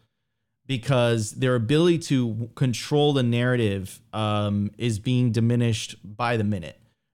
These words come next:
right? Uh, ten years ago, you know, the American public was sell-, was sold on the fact, or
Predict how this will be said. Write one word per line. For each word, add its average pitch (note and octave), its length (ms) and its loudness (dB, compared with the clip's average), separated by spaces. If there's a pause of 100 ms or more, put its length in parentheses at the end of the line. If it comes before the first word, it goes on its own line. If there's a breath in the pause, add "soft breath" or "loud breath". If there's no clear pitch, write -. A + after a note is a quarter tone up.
right? A2+ 300 0
Uh, A2+ 320 2
ten C#3+ 260 2
years C#3 280 2
ago, A#2+ 580 2
you A#2 140 -4
know, A2+ 120 0
the A2+ 140 0
American A#2+ 420 0
public A2+ 460 -2
was A2 180 -2
sell-, A2+ 600 0
was A2+ 160 -4
sold A2+ 340 0
on A2 140 0
the G#2+ 60 -2
fact, A2 360 -4
or G#2+ 140 -4